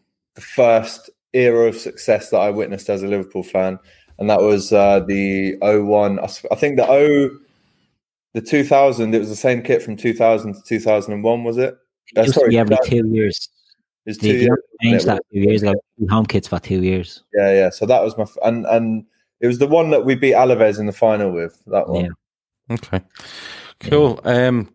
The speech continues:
Speaker 3: Keith?
Speaker 2: Um, I'd always hark back to the eighty-seven, eighty-eight sort of crown paints,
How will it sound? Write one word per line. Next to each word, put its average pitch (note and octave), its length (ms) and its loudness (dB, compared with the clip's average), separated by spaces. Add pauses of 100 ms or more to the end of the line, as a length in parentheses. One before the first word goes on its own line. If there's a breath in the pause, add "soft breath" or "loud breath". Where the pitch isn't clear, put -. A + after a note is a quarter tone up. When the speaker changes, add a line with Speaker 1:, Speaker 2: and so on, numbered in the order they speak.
Speaker 3:
Keith? - 420 -4 (1040 loud breath)
Speaker 2:
Um, A#2+ 600 0 (200)
I'd A#2+ 300 2
always A#2 360 2
hark - 260 0
back G#2 220 0
to A2 80 0
the G2+ 100 6
eighty-seven, G2+ 540 0
eighty-eight F#2+ 520 0
sort G2 320 -2
of F2+ 100 -2
crown G2 340 0
paints, - 720 -4